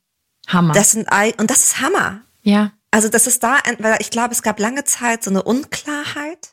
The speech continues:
Speaker 2: Was will die moderne Frau? Ha, ha, ha. Und hin zu einer größeren Klarheit. In modernen Beziehungen wollen wir eine emotionale Sicherheit für beide Seiten. Wir haben keine Lust mehr auf toxische Männlichkeit, auf toxische Muster,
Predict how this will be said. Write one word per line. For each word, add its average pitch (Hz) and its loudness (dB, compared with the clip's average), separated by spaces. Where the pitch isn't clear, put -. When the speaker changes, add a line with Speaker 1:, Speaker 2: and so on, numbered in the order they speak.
Speaker 2:
Was 208 2
will 247 2
die 262 0
moderne 214 0
Frau? - -6
Ha, 180 -4
ha, 170 -4
ha. 247 -6
Und 220 2
hin 285 0
zu - -2
einer 220 0
größeren 226 -2
Klarheit. 214 -4
In 202 4
modernen 208 2
Beziehungen 220 -2
wollen 196 -2
wir 190 -6
eine 190 -6
emotionale 196 -2
Sicherheit 190 -8
für - -14
beide 180 -4
Seiten. 220 -6
Wir 185 -4
haben 190 -4
keine 202 -2
Lust 196 -6
mehr 196 -2
auf - -8
toxische - -4
Männlichkeit, 196 -2
auf 190 -10
toxische - -4
Muster, 175 -2